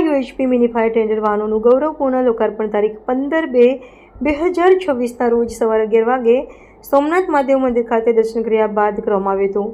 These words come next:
આ લોકાર્પણ કાર્યક્રમ માનનીય ગુજરાત સરકારના કેબિનેટ મંત્રી તથા ગણદેવી વિધાનસભાના ધારાસભ્ય શ્રી નરેશભાઈ પટેલ સાહેબના વરદસ્તે યોજાયો હતો.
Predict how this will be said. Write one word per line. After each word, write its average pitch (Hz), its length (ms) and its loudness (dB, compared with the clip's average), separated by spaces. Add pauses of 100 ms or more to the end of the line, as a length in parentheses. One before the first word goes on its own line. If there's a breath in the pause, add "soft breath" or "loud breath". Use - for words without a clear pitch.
(880 soft breath)
આ 269 80 4
લોકાર્પણ 349 480 4
કાર્યક્રમ 330 420 0
માનનીય 277 300 2
ગુજરાત 254 380 -2
સરકારના 240 400 -2
કેબિનેટ 226 400 0
મંત્રી 226 260 -2
તથા 226 260 -2
ગણદેવી 302 540 -2
વિધાનસભાના 233 640 -2
ધારાસભ્ય 220 500 0
શ્રી 220 200 -4
નરેશભાઈ 208 440 -6
પટેલ 233 340 -2
સાહેબના 214 460 -4
વરદસ્તે 202 400 -6
યોજાયો 202 400 -4
હતો. 202 160 -4